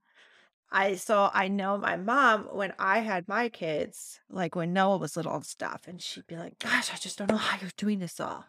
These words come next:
And, like, my dad and me would be like, "Mom, you had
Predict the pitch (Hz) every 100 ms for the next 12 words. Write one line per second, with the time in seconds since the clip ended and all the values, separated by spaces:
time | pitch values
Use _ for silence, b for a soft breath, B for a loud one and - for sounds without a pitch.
0 | - 208 208 196 - b b b - 185
1 | 185 180 233 302 208 196 185 185 185 190
2 | 175 B B _ 214 330 330 214 214 330
3 | 494 466 339 262 240 226